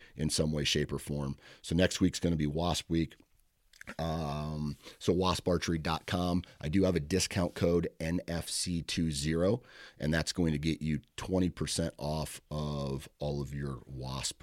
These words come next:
purchases. Vortex optics dot com, again, uh, awesome binoculars, spotting scopes,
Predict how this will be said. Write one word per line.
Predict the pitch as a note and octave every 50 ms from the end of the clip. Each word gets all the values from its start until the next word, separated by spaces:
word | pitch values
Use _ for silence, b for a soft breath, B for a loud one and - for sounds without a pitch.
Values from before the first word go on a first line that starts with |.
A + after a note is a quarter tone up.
| - -
purchases. | - D2+ C#2 B1+ - C#2 - - C#2+ C#2+ C2+ - B B B B B B B B -
Vortex | D#2 E2+ G#2 G2+ F#2 - B2 G2 - -
optics | G2 F2+ F2 - F2+ - -
dot | F#2+ F2 D#2+ -
com, | - F#2+ F2 F2+ F2+ F#2 - -
again, | E2 D2 D#2+ E2+ E2+ E2 E2 E2 D#2 B B B B B B -
uh, | D2+ D#2 D#2 - - -
awesome | G2 G2 F#2+ F#2 - - F2+ E2+ D#2 D#2 -
binoculars, | E2 F#2 F2+ F2 F2 F2 - - F2+ F2 F2+ F2+ E2+ D#2+ - - - - -
spotting | - - - - F#2+ F2 E2+ D#2+ E2 E2
scopes, | - - - F#2 E2+ E2 E2 - - -